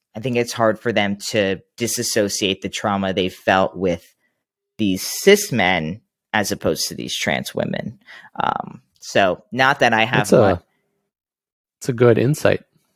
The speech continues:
Speaker 1: Yeah, I mean, I, I have, like, a little smidgen of compassion, but I also have not much compassion at all because they're just really mean people. They are just really mean.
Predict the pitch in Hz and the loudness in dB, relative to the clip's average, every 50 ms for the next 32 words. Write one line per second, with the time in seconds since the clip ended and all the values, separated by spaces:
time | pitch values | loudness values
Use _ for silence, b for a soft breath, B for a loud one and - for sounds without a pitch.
0 | - 156 214 240 156 120 117 120 127 127 123 90 92 123 127 127 113 - - _ | 2 4 6 6 6 4 4 2 2 0 2 2 4 4 4 2 0 -4 -6 _
1 | - 127 131 135 151 151 160 170 165 165 160 151 147 143 139 - - - 135 135 | 0 2 2 2 4 4 4 4 2 0 2 4 4 4 4 2 0 2 2 2
2 | 127 120 110 110 113 127 135 151 156 139 - 120 120 117 117 131 131 - - - | 2 0 -2 0 2 4 4 6 4 4 2 2 2 0 0 -2 -4 -6 -8 -10
3 | - 175 147 156 170 - 214 208 190 202 196 196 - - 202 202 202 220 190 180 | -8 -2 0 0 0 0 0 2 2 2 0 0 -2 -2 -2 0 0 0 2 2
4 | 185 190 - - 196 196 190 190 190 196 202 b b b b b _ - 131 127 | 2 0 0 0 2 2 2 0 -2 -4 -6 b b b b b _ 2 4 6
5 | 123 120 117 - 90 113 120 123 - 147 135 127 123 123 117 113 107 98 - 104 | 6 4 4 4 4 4 4 4 4 4 4 4 4 2 0 0 -2 -2 -4 -4
6 | 104 104 104 104 104 104 107 - - 107 107 101 - - 113 101 110 101 98 - | -2 0 0 0 0 0 0 -2 -2 -4 -4 -4 -4 -6 -6 -4 -2 -2 -2 -2
7 | - 110 101 98 101 95 98 101 - 95 - - 98 - - - - - - 202 | -2 -4 -2 -2 -2 -2 -2 -2 -6 -8 -10 -10 -10 -6 -6 -6 -6 -6 -8 -14
8 | 202 _ _ - - 135 123 - 95 - - - - - 98 101 110 113 113 107 | -14 _ _ -6 -4 -4 -4 -6 -6 -6 -8 -8 -10 -12 -10 -6 -4 -2 0 2
9 | 104 98 80 82 98 113 117 107 92 - - 120 135 - - 110 71 - - - | 2 2 2 0 -2 -2 -2 -2 -2 -2 -2 -4 -4 0 0 0 0 0 -2 -8
10 | _ _ _ _ 117 110 107 104 101 98 - - 117 98 104 - - - - - | _ _ _ _ 2 4 4 4 2 0 2 2 2 2 2 2 -2 -6 -8 -10
11 | - - _ _ _ _ _ _ _ _ _ _ _ _ _ 107 107 104 113 110 | -14 -16 _ _ _ _ _ _ _ _ _ _ _ _ _ -12 -6 -2 2 2
12 | 117 120 120 123 120 107 95 104 139 160 - - - | 4 4 4 2 2 0 0 0 -2 -2 -4 -8 -12